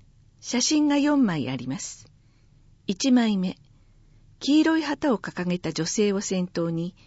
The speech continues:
十数人の大人や子どもが後に続いて歩いています。足元は緑の草むら、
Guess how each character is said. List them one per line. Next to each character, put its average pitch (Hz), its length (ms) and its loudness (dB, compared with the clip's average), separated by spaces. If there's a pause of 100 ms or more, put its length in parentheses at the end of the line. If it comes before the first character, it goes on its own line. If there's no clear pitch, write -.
(400)
十 269 260 0
数 294 220 -2
人 175 340 2
の 143 140 -4
大 165 80 -6
人 226 140 -2 (100)
や 220 140 0
子 214 140 -4
ど 202 100 0
も 190 120 -2
が 180 200 -6 (440)
後 262 220 0
に 196 160 2
続 127 240 -8
い 139 60 -6
て - 160 -6
歩 180 160 0
い 196 100 -4
て - 120 -10
い 123 80 -4
ま 135 120 -6
す。 - 260 -18 (840)
足 214 240 0
元 294 300 2
は 147 120 -2
緑 226 380 2
の 143 100 -4
草 - 240 -10
む 151 120 -8
ら、 - 140 -10